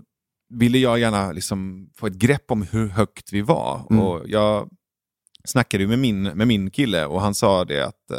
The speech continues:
Speaker 1: "Ja, men nu är vi femhundra meter upp", och jag trodde verkligen att det var, nu är vi, det, det här är tvåtusen
Speaker 2: Vi är
Speaker 1: meters
Speaker 2: nästan
Speaker 1: höjd.
Speaker 2: där.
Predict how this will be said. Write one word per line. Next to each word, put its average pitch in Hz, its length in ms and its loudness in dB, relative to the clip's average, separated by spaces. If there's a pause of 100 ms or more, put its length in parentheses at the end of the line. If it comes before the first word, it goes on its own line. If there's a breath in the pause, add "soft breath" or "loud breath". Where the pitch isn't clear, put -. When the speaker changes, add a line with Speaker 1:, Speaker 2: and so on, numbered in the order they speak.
(120)
Speaker 1:
"Ja, 139 180 2
men 143 220 0
nu 135 120 2
är 123 40 0
vi 104 180 -2 (500)
femhundra 98 360 4
meter 95 260 0
upp", 90 100 -2
och 90 60 -4
jag 85 60 -4
trodde 95 220 -6
verkligen 92 300 -2
att - 60 -10
det 98 60 -6
var, 76 240 -2 (480)
nu 113 100 4
är 107 40 2
vi, 104 80 0
det, 104 240 2
det 101 100 -4
här 104 60 0
är 98 40 0
tvåtusen 92 420 -4
Speaker 2:
Vi 110 60 4
är 107 40 2
Speaker 1:
meters 107 180 0
Speaker 2:
nästan 95 80 4
Speaker 1:
höjd. 98 120 4
Speaker 2:
där. 107 280 0